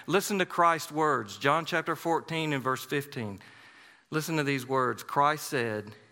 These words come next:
"If you love me," which could be said, "If your allegiance is with me, if you love me, you will keep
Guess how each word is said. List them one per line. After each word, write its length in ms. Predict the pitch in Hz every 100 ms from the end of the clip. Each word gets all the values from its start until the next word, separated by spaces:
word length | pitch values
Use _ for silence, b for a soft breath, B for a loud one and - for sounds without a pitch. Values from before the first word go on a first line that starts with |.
| _ _ _ _ _ _ _
"If 220 | 135 143
you 140 | 160 170
love 280 | 156 131 110
me," 240 | 98 92 - _ _ _ _ _ _ _ _ _ _ _ _ _ _ _ _ _ _
which 200 | 117 -
could 160 | 127
be 100 | 117
said, 440 | 123 120 107 117 117 - _ B B B B B B _ _ -
"If 180 | 123
your 200 | 135 135
allegiance 480 | 131 135 147 123 117
is 160 | 120 110
with 220 | 127 117
me, 220 | - 110 - _ _ _ _ _ _ _ _ _ _ _ _ _
if 240 | 156 190 254
you 100 | 247
love 260 | 220 156
me, 260 | 113 113 139 - - _ _ _ _ _ _ _ _ _ _ _
you 200 | - 127
will 200 | 131 151
keep 480 | 131 143 117 110 -